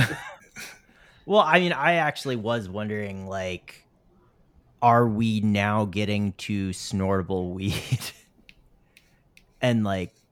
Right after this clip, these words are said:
what does that mean? 'Cause also I feel like the, uh, ingestion method of snorting is associated with, like, party, party, go, go, go.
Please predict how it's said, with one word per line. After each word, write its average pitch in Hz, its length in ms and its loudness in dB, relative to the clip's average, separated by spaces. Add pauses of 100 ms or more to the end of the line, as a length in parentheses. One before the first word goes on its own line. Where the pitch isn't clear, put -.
(220)
what 104 320 0
does 95 180 -4
that 101 240 -2
mean? 92 240 -2
'Cause 113 180 -2
also 135 380 2
I 123 80 4
feel 123 280 0
like 113 420 -2
the, 110 760 0 (640)
uh, 104 300 0
ingestion 110 720 0
method 101 540 0
of 101 220 -2
snorting 95 600 -2
is 90 180 -6
associated 95 800 -4
with, 92 220 -8
like, 87 480 -6 (720)
party, 104 300 2
party, 95 420 -6
go, 92 280 -4
go, 92 200 -4
go. 90 520 -2